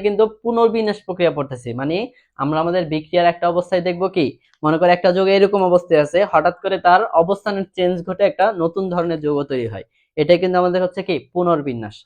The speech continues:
তাহলে আমরা হফম্যান পুনর্বিন্যাস কি পড়তে পারি? অ্যামাইডকে আমরা যদি ক্ষার সহযোগে, অ্যামাইডের মধ্যে আমরা ক্ষার সহযোগে ব্রোমিনের উপস্থিতিতে যদি বিক্রিয়া করাই, তাহলে প্রাইমারি অ্যামাইডের চেয়ে এক কার্বন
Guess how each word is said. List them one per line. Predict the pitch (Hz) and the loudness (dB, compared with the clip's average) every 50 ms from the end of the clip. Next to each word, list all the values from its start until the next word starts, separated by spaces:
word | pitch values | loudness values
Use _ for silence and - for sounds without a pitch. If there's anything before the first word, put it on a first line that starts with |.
| _ _ _ _ _ _ 170 | _ _ _ _ _ _ 4
তাহলে | 165 170 180 180 | 4 6 6 4
আমরা | 180 185 180 175 - | 4 4 2 2 2
হফম্যান | 160 156 156 - 196 196 196 196 196 | 2 0 -2 -2 -6 -6 -6 -4 -4
পুনর্বিন্যাস | 202 196 190 190 180 180 180 180 175 - | -2 -2 -2 -4 -4 -4 -4 -4 -4 -4
কি | 180 165 160 | -6 -4 -4
পড়তে | 160 156 156 - 143 135 | -4 -4 -4 -4 -2 -2
পারি? | 127 143 160 214 285 - - _ _ _ _ _ _ _ - | 0 0 0 0 0 -2 -6 _ _ _ _ _ _ _ -2
অ্যামাইডকে | 156 165 165 180 196 196 185 - - 175 170 180 233 262 - 151 | 0 2 2 4 2 2 0 -2 -2 0 2 4 2 2 0 -2
আমরা | 147 151 160 165 | 0 2 2 2
যদি | 165 180 190 185 - | 2 0 -4 -4 -6
ক্ষার | - - - 143 151 165 165 - - | -8 -2 2 4 4 4 2 0 0
সহযোগে, | 190 185 190 190 185 170 170 147 131 120 104 - - _ _ _ _ _ _ | 2 4 6 6 6 4 2 0 0 -2 -6 -6 -10 _ _ _ _ _ _
অ্যামাইডের | 135 143 156 160 170 170 190 190 196 | -2 0 2 4 4 4 2 2 0
মধ্যে | 190 185 180 196 185 | 0 0 2 2 2
আমরা | 180 185 190 | 2 2 0
ক্ষার | 185 - - 143 151 151 - - | 0 2 2 2 2 2 2 2
সহযোগে | 185 180 185 180 185 185 170 170 175 185 170 143 | 2 2 2 2 0 0 2 2 2 2 2 2
ব্রোমিনের | 151 156 165 175 180 185 196 220 247 262 - _ _ _ _ _ - | 0 0 0 0 -2 -2 -2 -2 -4 -4 -6 _ _ _ _ _ -6
উপস্থিতিতে | 175 170 170 208 202 202 - 220 214 202 214 208 208 208 196 196 | -4 -2 0 -2 -2 -2 0 -2 -2 0 0 2 4 4 4 4
যদি | 196 180 190 175 156 | 4 2 2 2 0
বিক্রিয়া | 156 160 - 190 180 175 160 | 0 -2 0 0 2 2 4
করাই, | 147 143 151 180 226 - - _ _ _ - | 4 4 4 4 4 2 -2 _ _ _ 0
তাহলে | 156 151 156 170 180 214 240 - - _ _ - | 2 2 4 4 2 2 2 0 -4 _ _ 4
প্রাইমারি | 170 165 170 175 185 190 202 202 208 | 6 6 6 6 4 4 4 6 6
অ্যামাইডের | 196 185 180 190 190 185 202 190 202 - | 6 6 4 4 2 2 0 0 0 2
চেয়ে | 202 180 175 202 233 - - - - 156 170 | 4 6 6 6 4 0 -6 -4 2 4 4
এক | - - - _ | 4 2 0 _
কার্বন | 208 196 196 190 208 202 | 4 4 4 4 2 -2